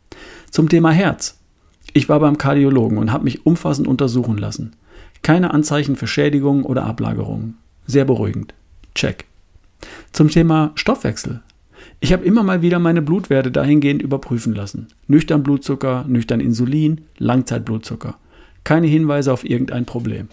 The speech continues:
Wobei meine Werte jetzt nie super niedrig waren. Eher ein Tick oberhalb der sogenannten Optimalwerte.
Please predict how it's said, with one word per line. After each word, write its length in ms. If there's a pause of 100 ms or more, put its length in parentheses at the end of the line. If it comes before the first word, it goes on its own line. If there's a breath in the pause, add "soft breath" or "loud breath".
(580)
Wobei 360 (340 loud breath)
meine 240
Werte 240
jetzt 260
nie 280
super 340
niedrig 400
waren. 320 (200)
Eher 160
ein 260
Tick 300
oberhalb 500
der 80
sogenannten 500
Optimalwerte. 880